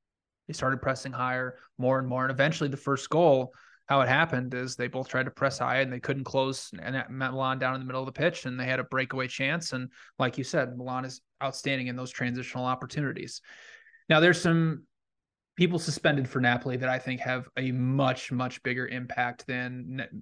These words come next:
whether Osimhen actually plays or not. Anguissa is gonna be out because he got the red card.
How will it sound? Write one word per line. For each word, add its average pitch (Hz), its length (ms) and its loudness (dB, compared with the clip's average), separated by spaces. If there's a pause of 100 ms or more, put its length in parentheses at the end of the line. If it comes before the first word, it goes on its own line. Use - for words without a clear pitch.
whether 131 400 -4
Osimhen 127 440 -4
actually 123 300 -6
plays 123 340 -4
or 107 80 -8
not. 104 260 -8
Anguissa 131 440 0
is 147 120 0
gonna 151 160 0
be 143 140 2
out 127 260 2
because 127 160 -6
he 123 100 -8
got 127 160 -2
the 139 100 -4
red 117 220 -4
card. 123 300 -4